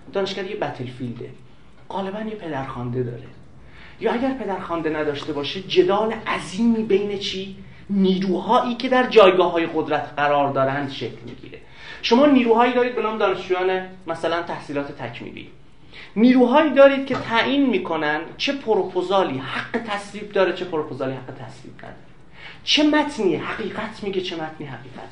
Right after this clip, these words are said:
نمیگه. اینجا یه متن ایراد داره، انگار که بزهکاری رو درون متن داره تشخیص می‌ده.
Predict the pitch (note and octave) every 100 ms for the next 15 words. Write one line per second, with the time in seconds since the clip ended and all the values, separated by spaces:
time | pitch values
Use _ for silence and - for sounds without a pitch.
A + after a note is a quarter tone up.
0 | - - - - - - - - - D#4
1 | C#4+ C#4 C#4 D4+ D4+ C4 B3+ B3+ - G#3+
2 | G3+ G#3 G#3 D#3 C#3 C3 D#3 F3 F#3+ F#3
3 | D3+ E3+ E3+ E3+ - E3+ E3+ G3 F3+ D3+
4 | D#3 D3+ D3 C#3+ C#3+ B2+ A#2 - - -
5 | - - - - -